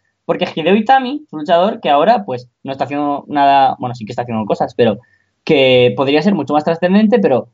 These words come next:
como le sobra, por decirlo de alguna manera, pues ha podido luchar en Noah, o, o Neil Orkan, o Apollo, o ¿quién más ha salido por ahí? Eh, Velvet Dream, el otro día luchó en Evolve.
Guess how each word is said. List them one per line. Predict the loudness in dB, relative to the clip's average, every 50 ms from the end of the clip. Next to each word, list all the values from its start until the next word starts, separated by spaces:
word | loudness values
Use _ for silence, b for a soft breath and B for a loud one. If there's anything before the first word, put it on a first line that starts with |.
| _ _ _ _ _ -18 -14 -8
como | -6 -2 -2 0
le | 0 0 -2
sobra, | -2 0 0 2 4 4 2 2
por | 2 -2
decirlo | 0 0 0
de | 0
alguna | 2 2
manera, | 2 0 0 0 0
pues | -2 -2 -4
ha | -4 -4
podido | -2 0 0 0
luchar | 0 2 2 2
en | 2 0 -2 -2
Noah, | 0 0 2 0 0 -4 _ _ _ _
o, | -4 -2 0 2 2 2 2 0 0 -2 -2 -4
o | -6 -6
Neil | -6 -4 0
Orkan, | 0 0 0 2 2 2 2 2
o | -2 -6 -6 -6
Apollo, | -8 _ -2 0 0 2 2 2 2 2 0 -2 -8 _ _ _ _
o | -12 -10 -8 -6 -6 -6 -6 -6 -8 -10 -10
¿quién | -10 -10 -8
más | -4 -4 -4 -4 -6
ha | -10
salido | -10 -8 -6 -4
por | -2 -2
ahí? | -2 -2 -2
Eh, | -2 -2 -4 -4 -8 _
Velvet | -4 -4 -2 -2 0 0
Dream, | 0 0 2 0 2 0
el | 0
otro | 0 0 0
día | 0
luchó | 0 0 0 -2 -2
en | -2 -2
Evolve. | 0 0 0 0 0 -2